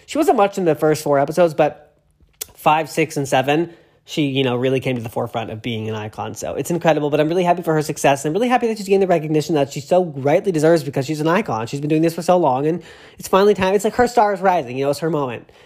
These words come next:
So it's great. Yeah, so those are really good stories today. I'm really happy that these ones came out. So anyways, all right, everybody, those are our four stories of the day. Thank you so much for tuning in. I'm Andrew Dimitri, the Mistress Pop Culture. I know I'm talking really, really fast, but I kinda wanna get through this episode 'cause I wanna watch WandaVision. I also wanna watch a couple of vlogs I'm gonna watch on YouTube right now, um, while I'm cozy in bed.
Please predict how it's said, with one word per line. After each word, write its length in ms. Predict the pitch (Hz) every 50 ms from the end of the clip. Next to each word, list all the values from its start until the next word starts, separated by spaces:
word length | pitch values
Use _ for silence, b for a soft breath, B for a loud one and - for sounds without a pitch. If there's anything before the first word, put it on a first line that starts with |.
| b b b
So 100 | - 131
it's 100 | 123 -
great. 400 | - 120 101 - - - B B B B B B
Yeah, 220 | B 269 247 247 - -
so 320 | - - 170 170 165 - - - _ -
those 160 | 220 247 403
are 40 | 427
really 180 | 392 302 277
good 120 | 240 254 180
stories 240 | - 180 226 302
today. 240 | - - - 117 107
I'm 160 | 85 135 147 180
really 200 | - 196 220 320
happy 260 | - 190 180 202 208
that 100 | 156 139
these 140 | 127 135 127
ones 180 | 139 135 131
came 160 | - - 131 135
out. 160 | 127 117 -
So 220 | 117 110 107 - _ -
anyways, 300 | 202 185 143 117 113 - -
all 80 | - 214
right, 100 | 208 190
everybody, 240 | 185 170 165 165 160
those 160 | 160 190 226
are 80 | 294 294
our 60 | 233
four 180 | - - 180
stories 220 | 160 - 160 156 147
of 60 | 143
the 60 | 139
day. 140 | 135 123 127
Thank 220 | 127 220 277 277
you 60 | 285 269
so 280 | - - - 190 185
much 220 | 180 170 165 165 -
for 40 |
tuning 260 | 156 - - 151 143 135
in. 120 | 131 143
I'm 220 | - 185 226 240 214
Andrew 160 | 190 170 165
Dimitri, 320 | 160 147 139 131 - 143
the 60 | 131 123
Mistress 240 | 127 120 - 139
Pop 140 | 131 127 123
Culture. 180 | 131 135 131 -
I 60 | -
know 80 | 165 185
I'm 100 | 196 202
talking 160 | 190 - 160
really, 140 | 151 143 139
really 140 | 135 135 131
fast, 260 | - 131 123 127 -
but 60 | 135 131
I 20 |
kinda 160 | - 147 143
wanna 140 | 147 160 156
get 80 | 139 127
through 100 | 131 135
this 80 | 127
episode 160 | 156 143 -
'cause 100 | 160 135
I 60 | 143 135
wanna 140 | 131 135
watch 140 | 131 127 -
WandaVision. 380 | - 120 117 120 123 135 143 151
I 40 | 135
also 160 | 123 120 131
wanna 140 | 127 123 123
watch 180 | 120 120 117 -
a 40 |
couple 200 | - - 135 143
of 80 | 131 110
vlogs 300 | 120 117 110 110 120 -
I'm 80 | 139 139
gonna 100 | 139 131
watch 220 | 135 139 135 -
on 80 | 123 113
YouTube 340 | 117 117 117 - 180 185
right 140 | 202 202 202
now, 240 | 220 220 220 254 254 B B B B B B B B
um, 140 | B 190 175
while 100 | 170 170
I'm 80 | 170 180
cozy 300 | - 165 160 151 156 165
in 60 | 185
bed. 260 | 240 - - - 131